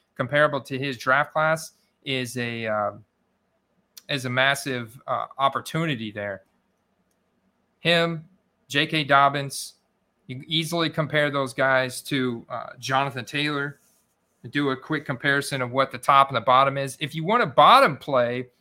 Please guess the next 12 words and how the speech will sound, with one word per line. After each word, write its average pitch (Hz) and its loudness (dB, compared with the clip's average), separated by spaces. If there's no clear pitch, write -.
from 151 -6
twenty 165 -4
twenty, 151 -4
a 135 2
guy 180 4
that 180 2
I'm 180 2
also 196 0
avoiding 160 -2
from 139 -6
twenty 165 -6
twenty 147 -6